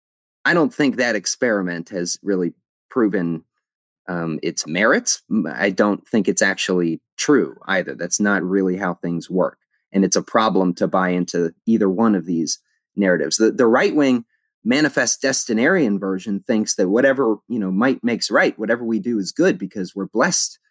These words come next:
and we have the, the mission of, of world history behind us here. But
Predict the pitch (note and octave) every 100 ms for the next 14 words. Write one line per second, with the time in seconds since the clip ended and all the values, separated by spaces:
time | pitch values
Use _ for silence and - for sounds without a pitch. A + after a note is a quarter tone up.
0 | _ _ G2+ G2+ A2 G2 G#2+ G2 G2 _
1 | _ _ G2 G#2 A#2 A#2+ G#2 F#2+ - G2
2 | F#2 A2+ A#2 D#3+ - D3+ G#2 F2+ F2+ F2
3 | F2 - D#2+ C#2 _ _ _ _ B2 A2+